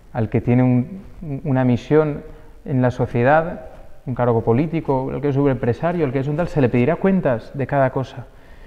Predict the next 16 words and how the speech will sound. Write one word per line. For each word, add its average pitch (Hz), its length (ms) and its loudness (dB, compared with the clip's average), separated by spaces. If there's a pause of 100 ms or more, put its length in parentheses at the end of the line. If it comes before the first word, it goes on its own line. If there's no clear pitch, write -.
(200)
Pero 123 80 -2
sobre 127 180 4
todo 165 180 4
se 175 140 0
nos 147 120 2
pedirá 143 300 6
cuentas, 135 420 0
sobre 120 300 2
todo, 165 380 0 (680)
¿eh? 180 160 -6 (140)
de 139 180 4
la 170 120 4
fe, 214 240 0 (680)
de 135 120 -2
la 143 80 4
esperanza 120 600 0